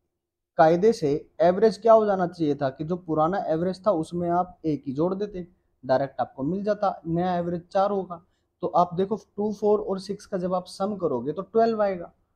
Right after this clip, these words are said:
ट्वेल्व को जब आप थ्री से डिवाइड करोगे तो फ़ोर ही तो आएगा। तो मीन्स ऐड और सब्ट्रैक्शन आप समझ गए। तो जो चीज़ ऐड और सब्ट्रैक्शन में होती है, वही चीज़ होती है किसके अंदर दोस्तों? मल्टीप्लिकेशन के अंदर।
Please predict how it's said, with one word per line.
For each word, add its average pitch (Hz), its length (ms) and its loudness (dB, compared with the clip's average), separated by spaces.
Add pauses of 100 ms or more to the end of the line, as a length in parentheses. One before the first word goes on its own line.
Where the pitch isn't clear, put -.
(260)
ट्वेल्व 180 240 4
को 196 140 -2
जब 196 120 2
आप 190 180 -4
थ्री 175 140 0
से 185 120 -4
डिवाइड 170 320 2
करोगे 165 260 -4
तो 175 100 -14
फ़ोर 143 280 -4
ही 160 60 -4
तो 160 140 -8
आएगा। 156 320 -6 (380)
तो 190 60 0
मीन्स 220 380 2 (120)
ऐड 196 240 4
और 233 60 2
सब्ट्रैक्शन 214 640 -6
आप 220 120 -2
समझ 113 360 -8
गए। 110 160 -6
तो 165 120 -6
जो 175 200 2
चीज़ 214 260 -4 (120)
ऐड 190 240 4
और 240 100 2
सब्ट्रैक्शन 196 540 -4
में 214 120 -2
होती 151 260 -4
है, 208 40 -2
वही 156 360 -2
चीज़ 208 220 -6
होती 143 240 -4
है 160 100 -2
किसके 160 300 -12
अंदर 143 200 -6
दोस्तों? 139 400 -8
मल्टीप्लिकेशन 147 960 -2
के 107 140 -12
अंदर। - 280 -16